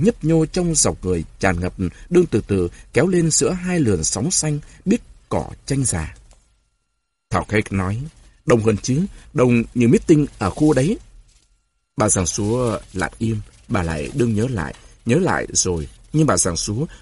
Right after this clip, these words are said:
không muốn kể thêm. Cái buồn khổ đã qua rồi, người mẹ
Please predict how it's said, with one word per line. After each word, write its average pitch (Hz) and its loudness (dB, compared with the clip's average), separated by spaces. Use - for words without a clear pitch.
không 165 4
muốn 202 4
kể 95 0
thêm. 139 -6
Cái 226 6
buồn 117 4
khổ 90 -2
đã 120 -2
qua 190 -4
rồi, 95 -2
người 127 2
mẹ 104 0